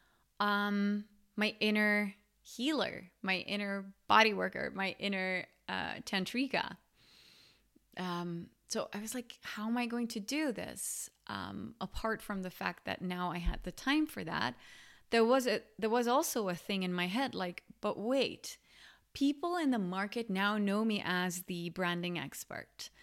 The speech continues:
They know that I talk about expression, about how you present yourself in this world. That is what branding really is about." And one of the things I'm known for is my clarity.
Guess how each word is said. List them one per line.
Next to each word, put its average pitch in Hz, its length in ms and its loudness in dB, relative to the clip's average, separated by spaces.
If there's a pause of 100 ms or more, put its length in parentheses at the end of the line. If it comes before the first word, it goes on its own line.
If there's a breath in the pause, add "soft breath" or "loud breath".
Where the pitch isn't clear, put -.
(300 loud breath)
They 196 160 4
know 196 380 4
that 185 260 6
I 185 160 0
talk 190 380 -4
about 175 480 0
expression, - 800 -4
about 175 300 -4
how 196 200 -4
you 180 180 -6
present 180 500 -2
yourself 175 380 -2
in 180 80 -4
this 170 180 -6
world. 170 300 -2
That 175 240 2
is 185 180 -2
what 185 220 -2
branding 190 360 2
really 196 280 2
is 190 120 2
about." 185 360 6 (840 loud breath)
And 196 140 4
one 208 120 4
of 202 80 0
the 196 60 -2
things 196 240 2
I'm 185 220 2
known 311 320 6
for 269 560 -2 (360 loud breath)
is 196 220 6
my 208 160 4
clarity. 285 640 4